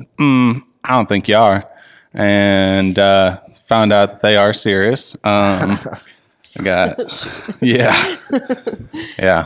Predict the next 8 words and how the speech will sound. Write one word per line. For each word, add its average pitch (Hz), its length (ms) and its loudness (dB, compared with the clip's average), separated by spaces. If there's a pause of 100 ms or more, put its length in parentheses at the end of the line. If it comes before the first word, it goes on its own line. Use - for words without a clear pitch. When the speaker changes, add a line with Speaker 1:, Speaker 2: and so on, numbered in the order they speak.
(120)
Speaker 1:
Um, 90 760 0 (380)
my, 90 500 0 (100)
my 87 140 0
drinking 92 420 -2
ramped 90 380 -2
up, 87 300 0
and, 82 400 -8 (420)
um, - 600 -10